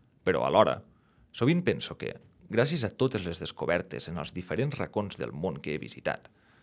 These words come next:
he après moltes coses i sóc un expert en el món de l'hoteleria. Si no m'hagués dedicat al món de la interpretació musical, hauria estat feliç dirigint la casa rural dels meus pares.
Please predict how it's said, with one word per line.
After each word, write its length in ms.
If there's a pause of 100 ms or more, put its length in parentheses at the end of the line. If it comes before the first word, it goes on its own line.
(160)
he 100
après 200
moltes 320
coses 460 (260)
i 60
sóc 180
un 80
expert 460
en 80
el 80
món 220
de 100
l'hoteleria. 560 (960)
Si 160
no 80
m'hagués 240
dedicat 400
al 80
món 240
de 80
la 80
interpretació 580
musical, 460 (680)
hauria 300
estat 180
feliç 400
dirigint 520
la 100
casa 260
rural 240
dels 160
meus 240
pares. 380